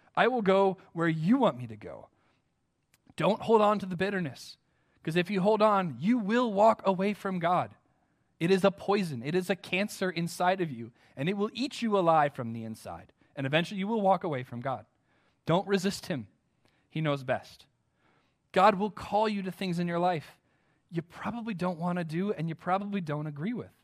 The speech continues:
What matters is how you respond to it. Don't run from God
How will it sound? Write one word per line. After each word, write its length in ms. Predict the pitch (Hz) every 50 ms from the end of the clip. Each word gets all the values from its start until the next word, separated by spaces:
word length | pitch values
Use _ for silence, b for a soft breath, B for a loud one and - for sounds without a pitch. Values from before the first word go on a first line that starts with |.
| _ _ _ _ _ _ _ _ _ _ _ _ _
What 160 | - 160 151
matters 460 | 156 160 180 220 254 226 202 180 170
is 120 | 160 156 -
how 120 | - 175
you 180 | 190 202 202 196
respond 520 | 202 196 - - - 180 214 294 320 247 -
to 140 | - 92
it. 100 | 73 - _ _ _ _ _ _ _ _ _ _ _ _ _ _ _ _ _ _ _ -
Don't 260 | 185 - - - - 160
run 460 | 160 202 285 269 196 202 208 214 214 - _ _
from 220 | - 175 190 208
God 460 | 185 247 269 277 185 180 180 190 202